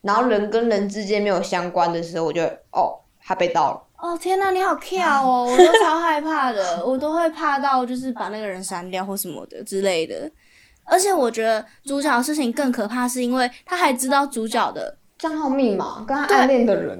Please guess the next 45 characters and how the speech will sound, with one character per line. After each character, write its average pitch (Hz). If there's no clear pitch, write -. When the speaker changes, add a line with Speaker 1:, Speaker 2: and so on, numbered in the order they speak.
Speaker 1:
欸。 -
Speaker 2:
对， -
对， 370
跟 359
他 381
暗 349
恋 349
的 254
人 190
欸。 208
小 285
学 311
五 311
年 311
级 330
会 359
盗 339
账 294
号 277
吗？ 233
不 233
会 285
吧， -
那 330
表 320
示 254
知-， 240
一 247
定 262
是 254
知 233
道 220
账 220
号 214
密 202
码 -
才 226
有 214
办 220
法 190
做 196
这 -
件 190
事 208
啊。 -